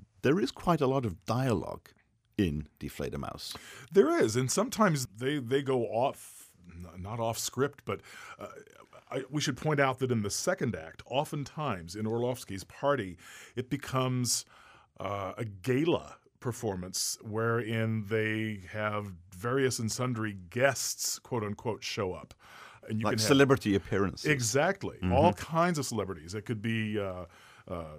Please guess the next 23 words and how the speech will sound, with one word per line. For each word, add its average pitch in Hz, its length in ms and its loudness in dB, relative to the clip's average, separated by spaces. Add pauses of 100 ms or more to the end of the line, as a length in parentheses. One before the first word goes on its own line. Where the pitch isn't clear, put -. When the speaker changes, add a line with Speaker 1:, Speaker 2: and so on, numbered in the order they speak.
(100)
Speaker 2:
the 110 80 -8
Metropolitan 110 500 -2
Opera 117 300 -2
has 117 160 0
done, 113 560 2
you 113 80 -6
know, 90 160 -6
Fledermaus 113 640 0
galas 117 380 0
where 107 140 -2
they 107 80 -2
had 101 260 -4
a, 92 160 -10 (100)
a 98 60 -18
parade 120 400 0
of 110 80 0
opera 117 240 0
stars 120 300 -2
come 117 180 -6
in 117 80 -2
and 110 100 -2
do 113 140 -4
arias. 117 600 0